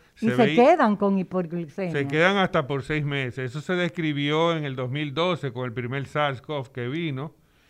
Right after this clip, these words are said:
Speaker 2: eh, donde se veían esas hiperglucemias. Y, oye, ¿qué fue lo que pasó? Bueno, y ahí se empezó a estudiar. Eh, recordemos que este no es el primero, este es una evolución.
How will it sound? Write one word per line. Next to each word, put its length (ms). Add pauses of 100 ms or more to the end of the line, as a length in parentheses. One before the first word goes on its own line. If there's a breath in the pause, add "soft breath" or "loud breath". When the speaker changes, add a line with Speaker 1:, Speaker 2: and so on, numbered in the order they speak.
(320 soft breath)
Speaker 2:
eh, 640
donde 260
se 140
veían 380
esas 200
hiperglucemias. 760
Y, 40
oye, 260
¿qué 80
fue 140
lo 100
que 80
pasó? 320
Bueno, 200
y 60
ahí 140
se 100
empezó 380
a 60
estudiar. 640 (560 soft breath)
Eh, 540
recordemos 500
que 100
este 140
no 100
es 40
el 100
primero, 420
este 140
es 60
una 120
evolución. 720